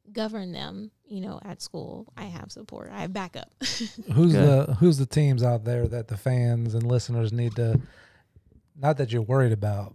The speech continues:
Speaker 2: but who are the top,
Speaker 1: Okay,
Speaker 2: top
Speaker 1: listen,
Speaker 2: teams around the
Speaker 1: ev-,
Speaker 2: county?
Speaker 1: everybody, ever since I put out this, uh, the schedule, everybody's been talking about December fourteenth.
Speaker 2: Well, who, who you play?
Speaker 3: Oh, snap.
Speaker 1: <laughs> Everybody's talking about, "Oh, that December fourteenth game."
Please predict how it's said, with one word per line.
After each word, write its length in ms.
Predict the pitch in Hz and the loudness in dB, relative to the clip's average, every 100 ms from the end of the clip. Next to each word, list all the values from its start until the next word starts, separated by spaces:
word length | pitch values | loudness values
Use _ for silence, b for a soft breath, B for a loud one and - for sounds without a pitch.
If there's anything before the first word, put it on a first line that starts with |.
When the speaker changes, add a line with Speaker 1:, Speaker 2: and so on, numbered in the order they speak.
| - | -8
Speaker 2:
but 220 | 127 117 | -2 2
who 120 | 131 | 4
are 40 | 147 | 4
the 120 | 131 | 2
top, 220 | - 143 | 4 4
Speaker 1:
Okay, 180 | 131 226 | 4 2
Speaker 2:
top 60 | 247 180 170 | 4 6 6
Speaker 1:
listen, 40 | |
Speaker 2:
teams 240 | 160 160 135 | 6 4 8
around 120 | 139 | 8
the 40 | - | 6
Speaker 1:
ev-, 60 | |
Speaker 2:
county? 180 | - 123 | 6 4
Speaker 1:
everybody, 720 | 311 370 359 349 330 247 220 - | 6 6 4 4 4 4 4 4
ever 280 | 262 294 339 | 0 0 -2
since 240 | 330 302 | -2 0
I 140 | 285 277 | 0 2
put 200 | 285 269 | 2 2
out 180 | 285 302 | 0 -2
this, 220 | 285 - | -4 -2
uh, 100 | 269 262 | -4 -4
the 140 | 262 | -6
schedule, 460 | - 262 214 202 185 | -2 -2 -2 -2 -2
everybody's 440 | 247 247 254 247 240 | 0 2 2 0 -2
been 120 | 247 | -4
talking 200 | 233 220 | -4 -4
about 180 | 220 202 | -6 -4
December 400 | 208 - 247 254 | -4 -2 -2 -2
fourteenth. 560 | - 247 - 208 - - _ - 147 | -2 -6 -6 -10 -12 -16 _ -20 -10
Speaker 2:
Well, 120 | 131 | -4
who, 140 | 107 139 | 0 0
who 200 | 120 123 | 2 4
you 60 | 117 | 4
play? 220 | 120 127 | 6 4
Speaker 3:
Oh, 160 | 131 143 | 4 0
snap. 400 | - 123 - 92 B B B B | -2 -4 -6 -8 B B B B
Speaker 1:
<laughs> 420 | B _ _ _ | B _ _ _
Everybody's 640 | 220 262 320 320 285 277 277 | -10 -8 -6 -4 -2 -4 -6
talking 180 | 254 240 | -6 -6
about, 120 | 247 | -6
"Oh, 180 | 262 277 | -4 -2
that 160 | 240 | -4
December 400 | 233 226 254 262 | -6 -6 -6 -8
fourteenth 480 | 262 277 269 277 262 | -8 -10 -8 -10 -10
game." 320 | - 220 214 | -8 -6 -8